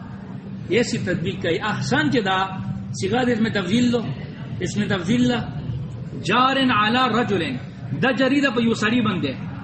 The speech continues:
سو مطلب دا، پا لفظ سے صفات دا، یہ چا دے پرا؟ رجل دے پرا۔ وہو فی المعنی، دا غا احسن پا معنی سے جوغلے،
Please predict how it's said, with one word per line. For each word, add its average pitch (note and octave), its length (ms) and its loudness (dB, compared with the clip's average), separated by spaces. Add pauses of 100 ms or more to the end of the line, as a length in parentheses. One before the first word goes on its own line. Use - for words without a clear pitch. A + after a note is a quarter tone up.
سو C#4 80 2
مطلب G3+ 420 0
دا، D#3+ 140 -2 (260)
پا G3 80 0
لفظ B3 340 2
سے G3 120 -2
صفات F#3 380 0
دا، - 200 -2 (680)
یہ - 60 0
چا A#3+ 180 2
دے B3+ 120 2
پرا؟ C4 420 -2
رجل D3+ 260 2
دے A#2+ 60 0
پرا۔ - 520 -4 (840)
وہو A3+ 480 4
فی C#4 140 2
المعنی، A#3 720 2 (180)
دا A3+ 80 4
غا C4 540 4
احسن C#4+ 440 0
پا C4+ 120 2
معنی A#3+ 460 4
سے C4+ 100 2
جوغلے، A3 380 2